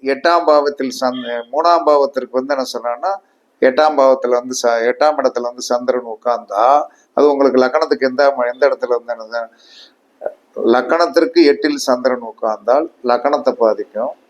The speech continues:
லக்கணத்துக்கு ரெண்டாம் இடத்திற்கு வந்து என்ன சொல்றான்னா சந்திரன் வந்து போகும்போது ஸ்-, லக்கணத்திற்கு, அஹ், மிதுனத்துல வந்து சந்திரன் வரும்போது அந்த ரெண்டே கால் நாள் வந்து ரெண்டரை நாள் எங்க பாதிக்கும் அப்படின்னா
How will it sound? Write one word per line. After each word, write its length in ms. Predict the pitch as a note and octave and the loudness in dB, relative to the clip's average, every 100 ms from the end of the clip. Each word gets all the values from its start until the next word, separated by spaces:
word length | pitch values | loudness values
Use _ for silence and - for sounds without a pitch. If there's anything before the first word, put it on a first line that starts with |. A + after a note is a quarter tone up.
| _ _ _ _ - | _ _ _ _ -4
லக்கணத்துக்கு 600 | B2 C3+ F3 F3+ F3 D3+ | -2 0 0 0 0 2
ரெண்டாம் 480 | C#3+ D3 E3 E3+ D#3+ | 2 2 4 4 2
இடத்திற்கு 540 | D3+ D3 - C#3+ - | 0 0 -2 -4 -4
வந்து 240 | C#3 C3+ C#3 | -4 -2 -4
என்ன 160 | B2+ B2 | -4 -6
சொல்றான்னா 400 | A#2+ A2+ A#2 D3 | -6 -6 -4 -4
சந்திரன் 520 | D3+ C3+ C#3 C#3+ B2+ | -2 -2 2 2 2
வந்து 520 | A#2+ B2 A#2+ B2 G#2+ - _ _ _ _ _ _ _ _ _ | 0 -6 0 0 0 -6 _ _ _ _ _ _ _ _ _
போகும்போது 840 | - D3 C3+ B2+ A2+ A2+ A#2+ A2+ G#2+ _ _ _ _ | 2 2 2 -2 -2 -2 -2 -6 -8 _ _ _ _
ஸ்-, 260 | - - B2+ | -18 -8 -4
லக்கணத்திற்கு, 800 | B2 C#3+ D#3 D3+ D3 - G#3 G3+ - _ _ _ _ _ _ - | 0 0 0 0 -2 2 2 2 -10 _ _ _ _ _ _ -2
அஹ், 460 | A#2+ B2 A#2+ A#2+ A#2+ | 2 4 2 0 0
மிதுனத்துல 520 | D3+ F3 F#3 F#3 D#3+ | 2 4 4 4 2
வந்து 180 | C#3+ D3+ | 2 0
சந்திரன் 440 | - C#3 C#3 C#3+ C#3 | 0 0 0 0 0
வரும்போது 420 | B2 A#2+ D3 E3+ | -4 -4 -4 -2
அந்த 240 | C#3+ C3+ | 0 2
ரெண்டே 420 | C3 C#3 F3 F3+ | 2 2 4 4
கால் 400 | D#3 D3+ C#3+ C#3+ | 4 4 4 2
நாள் 320 | B2+ C3+ D#3 D#3 | 0 2 2 0
வந்து 540 | C#3 C3 C#3+ D3 - | -6 -6 -4 -4 -6
ரெண்டரை 380 | B2+ B2+ C#3 D3 | -4 -2 2 0
நாள் 300 | C#3 D3+ D#3+ | 4 2 2
எங்க 320 | B2 C3 - | -2 -4 0
பாதிக்கும் 520 | - C3+ C3 C3+ C3 B2 | 2 4 2 0 -2 -4
அப்படின்னா 520 | A#2+ A2+ A#2+ F3+ | -4 -6 -2 -2